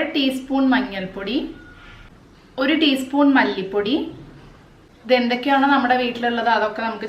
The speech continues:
ചേർക്കാം ട്ടോ. നമുക്ക് പൊടികളൊക്കെ നമുക്ക് ഇഷ്ടത്തിനനുസരിച്ച് ചേർക്കാം. പിന്നെ ഒരു ടീസ്പൂൺ ഫുൾ, അത് ഏകദേശം ഇത് രണ്ട് ടീസ്പൂൺ എന്ന് പറഞ്ഞ പോലെ ഉണ്ടാവും, കാശ്മീരി മുളക് പൊടിയാണ്. അതായത് എരിവ്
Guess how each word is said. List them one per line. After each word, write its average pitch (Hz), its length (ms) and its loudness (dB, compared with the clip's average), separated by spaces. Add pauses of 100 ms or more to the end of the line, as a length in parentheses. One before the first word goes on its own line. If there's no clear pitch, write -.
ചേർക്കാം 175 420 -2
ട്ടോ. 170 80 -4 (460)
നമുക്ക് 185 280 -10 (200)
പൊടികളൊക്കെ 202 560 0
നമുക്ക് 208 220 -8
ഇഷ്ടത്തിനനുസരിച്ച് 190 680 -10
ചേർക്കാം. 185 380 -4 (2000)
പിന്നെ 254 180 2 (140)
ഒരു 269 140 6 (100)
ടീസ്പൂൺ 262 560 0 (140)
ഫുൾ, 240 180 -2 (500)
അത് 196 100 -8 (100)
ഏകദേശം 208 460 0
ഇത് 262 160 4
രണ്ട് 233 180 0 (100)
ടീസ്പൂൺ 240 380 -6
എന്ന് 247 120 2
പറഞ്ഞ 220 260 2
പോലെ 220 180 -4
ഉണ്ടാവും, 185 340 2 (400)
കാശ്മീരി 254 640 2
മുളക് 208 300 0
പൊടിയാണ്. 202 320 0
അതായത് 220 220 0 (120)
എരിവ് 254 220 4